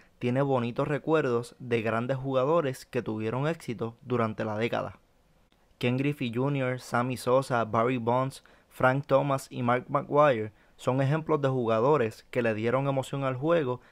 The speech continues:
y son bien recordados. Sin embargo, entre todos esos nombres,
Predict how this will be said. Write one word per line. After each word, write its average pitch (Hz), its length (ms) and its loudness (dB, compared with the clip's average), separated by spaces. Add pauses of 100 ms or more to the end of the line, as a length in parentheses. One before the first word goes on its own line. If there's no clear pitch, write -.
(100)
y 113 120 -8
son 123 220 -4
bien 113 200 -2
recordados. 110 760 -2 (580)
Sin 113 240 -4
embargo, 107 520 0 (320)
entre 117 360 -2
todos 143 320 2
esos 151 320 -4
nombres, 123 500 -2